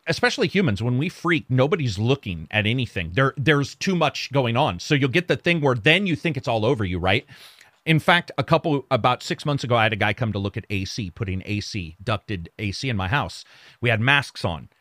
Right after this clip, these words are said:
We go under some fucking, we go <laughs> under a tree, and he looks back to talk to me,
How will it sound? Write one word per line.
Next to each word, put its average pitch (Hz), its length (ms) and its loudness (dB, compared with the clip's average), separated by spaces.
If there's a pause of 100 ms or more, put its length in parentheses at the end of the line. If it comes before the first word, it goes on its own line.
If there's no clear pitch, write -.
(680)
We 123 100 -2
go 147 300 4
under 196 200 0
some 170 260 0
fucking, 165 640 -2 (180)
we 139 120 2
go 185 400 4
<laughs> - 20 -8
under 185 240 2
a 151 60 4
tree, 139 580 -2
and 131 140 0
he 147 140 0
looks 135 300 0
back 190 200 0
to 160 60 -6
talk 160 180 0
to 151 80 -2
me, 110 200 -2